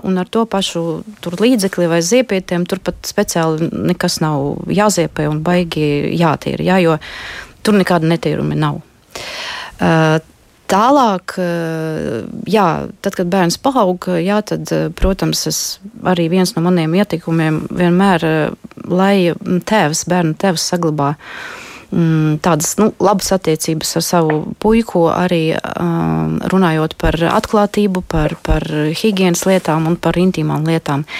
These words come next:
Ja, piemēram, bērnam ir sūdzības, lai bērns, nu, nekautrējās tēvam to izstāstīt. Un tad, jā, tad, jāiemāc tas pui-, puika, cik viņš var tad čurājot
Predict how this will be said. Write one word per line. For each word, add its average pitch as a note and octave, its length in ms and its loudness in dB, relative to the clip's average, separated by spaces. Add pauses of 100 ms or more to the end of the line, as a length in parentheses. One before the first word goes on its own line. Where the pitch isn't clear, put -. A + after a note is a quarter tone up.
(220)
Ja, D3 120 0
piemēram, D#3 420 2
bērnam D#3+ 380 2
ir - 80 -4
sūdzības, G3+ 580 2
lai D#3+ 100 0
bērns, E3+ 440 0
nu, F#3+ 160 2 (240)
nekautrējās - 760 -2 (260)
tēvam D3+ 340 0
to D#3 160 -2
izstāstīt. D#3 640 -2 (720)
Un E3+ 240 2
tad, A3 320 4
jā, F3+ 540 4
tad, F3+ 360 -2 (280)
jāiemāc D#3+ 640 2
tas D#3+ 300 -4
pui-, G#3+ 280 2 (120)
puika, F3 720 2 (360)
cik - 260 0
viņš A#3 220 2
var A3+ 200 2
tad E3 300 -6 (220)
čurājot F3 520 0